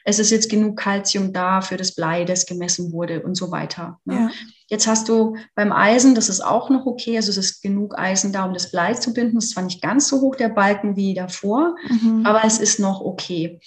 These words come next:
Speaker 1: Ähm, aber man sieht zum Beispiel bei Selen, Quecksilber,
Speaker 2: Ja.
Speaker 1: diese Ratio, die ist zwar auch noch im weißen Bereich, aber da sieht man schon, ne, Selen, da mangelt's so ein bisschen bei
Speaker 2: Ja,
Speaker 1: dir.
Speaker 2: absolut,
Speaker 1: Also,
Speaker 2: ja.
Speaker 1: ähm,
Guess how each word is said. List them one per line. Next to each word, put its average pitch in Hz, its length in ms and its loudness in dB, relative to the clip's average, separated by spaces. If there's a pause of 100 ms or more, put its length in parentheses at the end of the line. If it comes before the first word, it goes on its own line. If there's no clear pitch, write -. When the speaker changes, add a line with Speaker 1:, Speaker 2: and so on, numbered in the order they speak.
(300)
Speaker 1:
Ähm, 196 260 2
aber 196 280 0
man 202 220 2
sieht 220 160 0
zum 240 100 4
Beispiel 226 260 4
bei 202 160 2
Selen, 196 440 2
Quecksilber, 269 760 0 (160)
Speaker 2:
Ja. 262 220 -2 (140)
Speaker 1:
diese 220 260 0
Ratio, 220 340 2
die 214 100 2
ist 202 140 0
zwar 170 200 2
auch 196 140 2
noch 254 140 4
im 226 140 4
weißen 214 320 2
Bereich, 196 420 -4
aber 208 180 -2
da 190 120 0
sieht 226 200 -4
man 240 140 2
schon, 240 420 0 (260)
ne, 220 160 2
Selen, 214 460 2
da 196 80 0
mangelt's 185 340 -2
so 170 80 -4
ein 170 80 -6
bisschen 170 400 -6
bei 170 120 -2
Speaker 2:
Ja, 240 120 2
Speaker 1:
dir. - 340 -10
Speaker 2:
absolut, 226 540 -4
Speaker 1:
Also, 202 400 4
Speaker 2:
ja. 196 260 0
Speaker 1:
ähm, 196 400 2